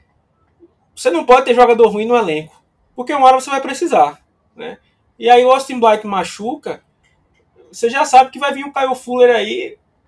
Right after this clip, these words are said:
que teve dois jogos ano passado com nota zero em pass block, né, em run block. Então, assim, não é um cara ruim, né? O ruim, chamar ele de ruim seria um elogio, né? É, é,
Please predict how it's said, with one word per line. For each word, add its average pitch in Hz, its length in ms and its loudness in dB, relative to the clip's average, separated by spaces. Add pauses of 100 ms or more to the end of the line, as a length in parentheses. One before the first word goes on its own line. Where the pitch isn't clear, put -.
(140)
que - 100 -20
teve 233 260 0
dois 277 220 0
jogos 233 240 0
ano 233 140 -6
passado 214 360 0
com 233 80 -16
nota 247 300 -2
zero 180 540 -2 (760)
em 185 100 -14
pass 208 280 -4
block, 180 400 0
né, 160 260 -6
em 156 180 -12
run 160 200 -10
block. 151 360 -12 (560)
Então, 190 200 -18
assim, 185 540 -12
não 160 140 -10
é 214 80 -2
um 277 120 -2
cara 285 180 4
ruim, 190 460 -8 (120)
né? 196 360 -10
O 92 180 -8 (320)
ruim, 247 460 -8
chamar 226 320 0
ele 254 80 -10
de 240 60 -6
ruim 214 180 -8
seria 254 240 0
um 262 40 -2
elogio, 196 560 -4
né? 175 160 -16 (840)
É, 127 100 -10
é, - 880 -12